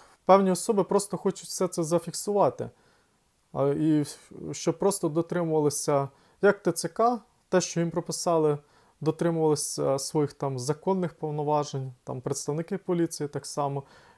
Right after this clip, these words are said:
і так само громадяни. Тобто всі сторони мають дотримуватися, е, своїх там повноважень,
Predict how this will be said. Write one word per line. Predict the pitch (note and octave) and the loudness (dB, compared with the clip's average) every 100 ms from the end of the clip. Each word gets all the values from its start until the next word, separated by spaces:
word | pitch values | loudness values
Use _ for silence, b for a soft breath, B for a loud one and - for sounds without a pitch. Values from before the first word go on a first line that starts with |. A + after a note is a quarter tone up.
| B | B
і | D#3 | 2
так | D#3+ | 2
само | - F#3 F#3+ | 2 0 0
громадяни. | F#3+ G3 G3+ F#3 A#2+ A#2+ | -2 -2 0 0 0 -6
Тобто | - C#3+ - C#3 | -8 -6 -2 -2
всі | - - F3 A#2+ A#2+ b b b | -2 -2 0 -2 -6 b b b
сторони | - - A#3 A#3+ E3 C#3+ _ - | -4 2 4 2 -4 -8 _ -8
мають | D3+ D#3+ C#3 | 0 2 2
дотримуватися, | C#3+ D3+ D#3 C#3+ C3 - - C#3+ B2+ B B B B - | -2 -4 -2 -2 -4 -4 -4 -4 -4 B B B B -10
е, | C#3 C3 B2+ B2+ B2+ B2+ B2+ | -4 -2 -2 -2 -4 -4 -4
своїх | - E3 D3+ - | 0 4 2 0
там | D3 C3+ | -8 0
повноважень, | D3+ D#3 F3 G#3+ G#3+ G3 | 0 0 2 2 2 -4